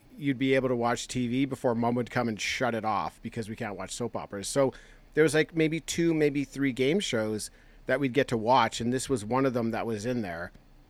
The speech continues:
So, you know, one of the great memories I have is because of that. You know, you, you get to see it when you stay home, and I loved to stay home from school. You know, do you wanna watch Talkabout and Price is Right, or do you wanna go to school? Well,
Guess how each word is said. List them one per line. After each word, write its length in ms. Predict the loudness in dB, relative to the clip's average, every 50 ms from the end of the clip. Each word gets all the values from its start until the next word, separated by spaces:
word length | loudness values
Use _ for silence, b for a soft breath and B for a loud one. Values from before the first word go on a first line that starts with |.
| -14 -10
So, 400 | -2 0 2 2 2 0 -2 b b b b b b b -20 -6 -4
you 80 | -2 0
know, 100 | 0 0
one 160 | 2 2 2
of 60 | 2 2
the 80 | 2
great 220 | 2 0 0 0 -2
memories 340 | -2 -2 -2 -2 -2 -2 -2
I 100 | -2 2
have 380 | 6 6 6 6 4 2 -2
is 200 | -4 -8 -8 -10 -12 -16 -10 -10
because 340 | -8 0 4 4 4 4 2
of 120 | -2 -4 -4
that. 340 | -4 -4 -4 -4 -6 -6
You 60 | -6 -6
know, 160 | -4 -4 -4
you, 180 | -4 -6 -8 -12 -16 _ -20 -14
you 220 | -8 -6 -6 -2
get 200 | 0 0 0 0 -2
to 80 | -4
see 220 | -4 -2 0 2 2
it 80 | 2
when 140 | 0 0 -2
you 100 | 0 -2
stay 260 | -2 -2 0 0 0
home, 360 | 2 2 2 4 4 2 0
and 100 | -2 -2
I 200 | -2 -2 -2 -4 -6 -10
loved 520 | -10 -6 -4 -2 -2 -2 -4 -6 -12 -12 -10
to 80 | -8 -6
stay 260 | -4 -2 -2 -2 -2
home 260 | 0 -2 -2 -2 -2
from 200 | -4 -6 -10 -12 -12
school. 520 | -10 -6 -4 -4 -4 -4 -6 -8 -8 -10 -14 -20 -20 -14
You 100 | -12 -10
know, 240 | -8 -8 -8 -8 b b b b b b b -8
do 60 | -4
you 40 | -2
wanna 140 | 0 0 2
watch 260 | 2 0 0 -2 -6
Talkabout 880 | -6 -2 0 0 0 0 0 2 4 4 4 4 4 2 0 -2 -6 -6
and 420 | -6 -6 -6 -6 -6 -8 -10 -8
Price 280 | -4 -2 -2 -2 -2 -4
is 120 | -6 -6
Right, 220 | -4 -2 0 0 0
or 80 | 0
do 60 | 0 0
you 80 | 0
wanna 160 | 0 0 2
go 80 | 2 2
to 80 | 2 0
school? 480 | -2 -2 -2 0 0 0 -2 -4 -8 -10
Well, 200 | -8 -10 -10